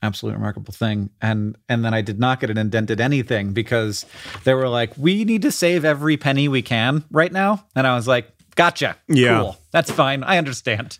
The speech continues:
Speaker 2: Although apparently they didn't need to save the money that they could have saved on not having your name printed in bold every other
Speaker 1: <laughs>
Speaker 2: page.
Speaker 1: I don't think that was a big expense. They're already printing stuff on that paper.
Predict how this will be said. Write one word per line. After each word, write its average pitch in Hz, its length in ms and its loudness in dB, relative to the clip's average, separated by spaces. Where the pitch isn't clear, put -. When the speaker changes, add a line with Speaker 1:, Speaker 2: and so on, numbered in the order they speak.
Speaker 2:
Although 135 180 4
apparently 139 400 2
they 117 160 2
didn't 120 240 0
need 117 220 0
to 107 260 2
save 123 380 0
the 117 80 0
money 113 340 2
that 110 240 -2
they 113 240 2
could 135 140 4
have 110 100 -6
saved 120 300 2
on 110 140 2
not 113 180 2
having 110 400 0
your 107 380 0
name 117 360 2
printed 110 380 0
in 98 160 2
bold 110 400 0
every 107 260 0
other 101 200 0
Speaker 1:
<laughs> 113 140 0
Speaker 2:
page. 98 360 -2
Speaker 1:
I 170 60 0
don't 151 180 -4
think 143 200 -4
that 123 180 0
was 120 140 -6
a 113 60 -6
big 107 280 -2
expense. - 680 -8
They're 151 180 4
already 156 180 2
printing 147 300 0
stuff 131 240 2
on 127 140 0
that 113 180 0
paper. 120 400 2